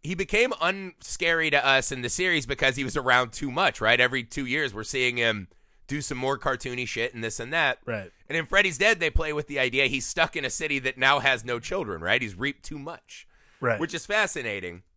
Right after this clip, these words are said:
Speaker 1: But what's even worse than overexposure is being totally forgotten. It's kind of this meta postcard
Speaker 2: Oh,
Speaker 1: to the
Speaker 2: the
Speaker 1: whole
Speaker 2: whole
Speaker 1: horror
Speaker 2: thing is
Speaker 1: series,
Speaker 2: a,
Speaker 1: right?
Speaker 2: I mean,
Speaker 1: Which is
Speaker 2: honestly,
Speaker 1: great.
Speaker 2: the entire movie is sort of this meta narrative on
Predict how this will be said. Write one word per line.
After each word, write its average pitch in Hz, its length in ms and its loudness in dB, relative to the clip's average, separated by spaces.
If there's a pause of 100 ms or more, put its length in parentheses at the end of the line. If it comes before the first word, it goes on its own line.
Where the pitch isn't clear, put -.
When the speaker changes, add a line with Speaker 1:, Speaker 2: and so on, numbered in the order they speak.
(760)
Speaker 1:
But 147 180 -4
what's 180 220 2
even 170 240 -4
worse 175 260 0
than 147 160 0
overexposure 143 760 2
is 123 80 -6
being 139 220 -4
totally 131 420 -6
forgotten. 120 440 -2
It's 110 120 -6
kind 190 200 -4
of 170 80 -4
this 131 240 -2 (480)
meta 127 720 6 (340)
postcard 160 560 4
Speaker 2:
Oh, 165 180 8
Speaker 1:
to - 40 6
the - 80 10
Speaker 2:
the - 80 10
Speaker 1:
whole 226 340 10
Speaker 2:
whole 160 100 4
Speaker 1:
horror 156 120 6
Speaker 2:
thing 165 120 2
is - 40 0 (100)
Speaker 1:
series, - 200 0
Speaker 2:
a, 104 40 -6
Speaker 1:
right? 101 120 2
Speaker 2:
I - 20 2
mean, 190 100 0
Speaker 1:
Which 190 140 0
is 180 60 2
Speaker 2:
honestly, 202 300 4 (100)
Speaker 1:
great. 160 80 2
Speaker 2:
the 151 100 0
entire 147 420 0
movie 131 340 -4
is 113 120 -6
sort 117 220 -4
of 110 60 -6
this 107 180 -8
meta 113 300 -4
narrative 101 540 -6
on 92 460 -14